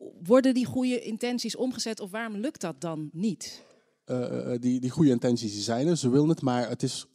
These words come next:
Speaker 2: op een gegeven moment dus als, eh, het bedrijf, zeg maar nog, eh,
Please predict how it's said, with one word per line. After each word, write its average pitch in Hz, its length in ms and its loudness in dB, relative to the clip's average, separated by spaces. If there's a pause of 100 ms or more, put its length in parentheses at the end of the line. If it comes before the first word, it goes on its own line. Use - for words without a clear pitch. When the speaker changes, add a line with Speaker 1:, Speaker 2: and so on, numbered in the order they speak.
(440)
Speaker 2:
op - 60 -14
een - 60 -6
gegeven 143 240 2
moment 127 80 2 (100)
dus - 100 -8
als, 131 280 -4
eh, 127 380 -6
het 120 180 -10
bedrijf, 123 580 -2
zeg - 240 -10
maar 104 100 -6
nog, 107 300 -6 (420)
eh, 117 200 -6